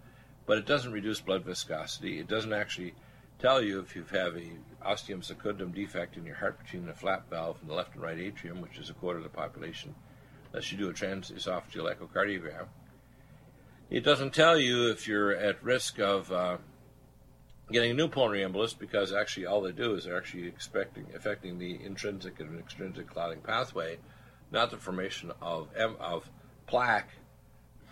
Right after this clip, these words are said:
which can then embolize. It's a big difference. So none of these drugs are actually enzymes that get rid of plaque. They actually try to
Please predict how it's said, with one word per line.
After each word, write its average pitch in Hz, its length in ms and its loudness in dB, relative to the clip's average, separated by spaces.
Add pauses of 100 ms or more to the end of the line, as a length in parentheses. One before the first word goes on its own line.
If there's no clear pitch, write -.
(760)
which 110 280 0
can 101 160 0
then 104 140 2
embolize. 127 720 2 (100)
It's - 80 -16
a 87 40 -12
big 139 220 2
difference. - 400 0
So 87 300 -2 (520)
none 101 340 4
of 127 260 6
these 101 240 -4
drugs 101 460 4
are 87 100 0
actually 92 320 -2
enzymes 92 420 -4
that 87 120 -6
get 76 100 -10
rid 120 180 2
of - 160 -4
plaque. 80 340 -4
They 85 140 -6
actually - 240 -6
try 87 120 -2
to 85 120 -6